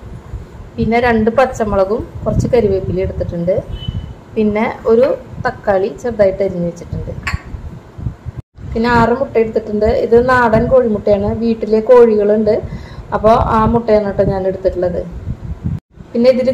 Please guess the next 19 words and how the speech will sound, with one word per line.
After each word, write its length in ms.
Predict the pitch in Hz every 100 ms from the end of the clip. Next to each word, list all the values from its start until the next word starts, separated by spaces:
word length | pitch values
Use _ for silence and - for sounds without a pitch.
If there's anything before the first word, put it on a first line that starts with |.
| 311
ചേർക്കുന്ന 400 | 294 285 240 247
പൊടികളുടെ 440 | 254 240 233 214 226
അളവൊക്കെ 400 | 233 214 214 226 311 - - - - -
നമ്മൾ 180 | 214 214 - -
ഇത് 120 | 208 214 214 214
തയ്യാറാക്കുമ്പോൾ 680 | 233 226 208 202 - 196 208 226
പറയാം 260 | 185 175
കേട്ടോ. 160 | 170 175 165 - - - - - - - - - - - _ 254
ഇനി 120 | 277 294
നമുക്ക് 260 | 269 240 269 269
സ്റ്റൗ 180 | 269 240 247
ഓൺ 120 | 247
ആക്കിയതിന് 320 | 240 233 220 214
ശേഷം 160 | 226
ഒരു 80 | 226 233
കടായി 320 | 233 202 196 214
അടുപ്പത്ത് 300 | 214 202 202
വയ്ക്കാം. 280 | 196 202 277 - _ _ _ - 226
അതിലേക്ക് 460 | 220 220 214 262